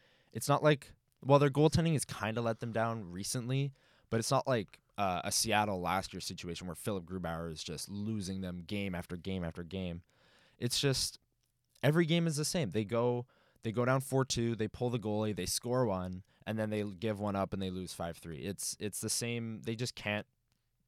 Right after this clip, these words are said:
sustain a lead. They can't get out in front and hold it.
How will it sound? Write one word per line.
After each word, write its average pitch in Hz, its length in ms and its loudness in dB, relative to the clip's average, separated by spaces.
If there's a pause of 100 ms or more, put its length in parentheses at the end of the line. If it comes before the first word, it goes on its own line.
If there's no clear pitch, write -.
(400)
sustain 117 480 0
a 113 80 0
lead. 113 240 0
They 117 80 2
can't 104 240 0
get 101 100 0
out 107 140 0
in 98 60 -8
front 104 360 -4
and 95 140 -6
hold 98 260 -2
it. 143 160 2